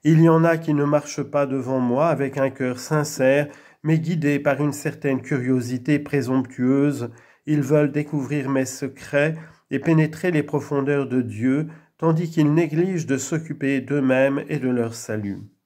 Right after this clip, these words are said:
Cela tombe souvent, à cause de leur orgueil et de leur curiosité, en de grandes fautes, parce que je m'oppose à eux.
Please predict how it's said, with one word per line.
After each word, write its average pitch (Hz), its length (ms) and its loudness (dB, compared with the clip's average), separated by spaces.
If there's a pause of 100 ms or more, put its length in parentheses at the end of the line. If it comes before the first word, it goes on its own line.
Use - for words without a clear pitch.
(1500)
Cela 185 440 2
tombe 185 480 0
souvent, 117 580 -8 (300)
à 139 80 0
cause 175 320 0
de 147 80 2
leur 143 280 2
orgueil 160 680 0
et 147 80 -2
de 127 100 -2
leur 123 260 0
curiosité, 143 960 -2 (340)
en 147 100 4
de 135 140 4
grandes 151 400 2
fautes, 151 500 0 (340)
parce 151 300 -6
que 151 160 0
je 131 160 -2
m'oppose 147 640 2
à 110 220 0
eux. 104 280 -6